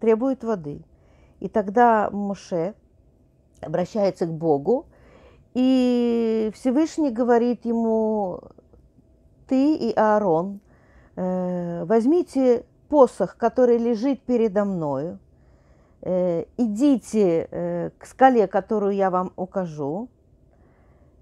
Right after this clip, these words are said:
разговаривайте, гова-, скажите этой скале, и скала даст, э, воду на глазах у всего Израиля». Э, вот примерно такой кусочек мы прочитали. Значит, э,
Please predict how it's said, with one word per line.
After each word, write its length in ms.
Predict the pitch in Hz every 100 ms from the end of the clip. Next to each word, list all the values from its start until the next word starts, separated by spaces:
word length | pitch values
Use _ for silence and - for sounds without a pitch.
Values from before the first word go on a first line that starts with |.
| -
разговаривайте, 1000 | 233 214 285 269 220 202 180 175 - 208
гова-, 360 | 196 247 269 233
скажите 520 | - 262 254 254 240
этой 340 | - 202 208
скале, 380 | 196 240 277 339
и 20 |
скала 360 | 277 233 233 240
даст, 320 | 208 214 -
э, 340 | - 196 196 185
воду 680 | 175 214 285 226 233 220 -
на 160 | 208
глазах 380 | 196 208 202 214
у 40 | 196
всего 400 | - 180 175 170
Израиля». 560 | 156 156 147 147 - - - - _ _ _ _ _ - -
Э, 280 | 208 214 208
вот 240 | 330 359
примерно 560 | 339 302 311 311 285 269
такой 240 | 262 269
кусочек 480 | 262 247 277 262 233
мы 120 | 240
прочитали. 720 | 226 226 233 - 180 147 - - _ _ _
Значит, 340 | 208 220 240 - -
э, 400 | 226 220 214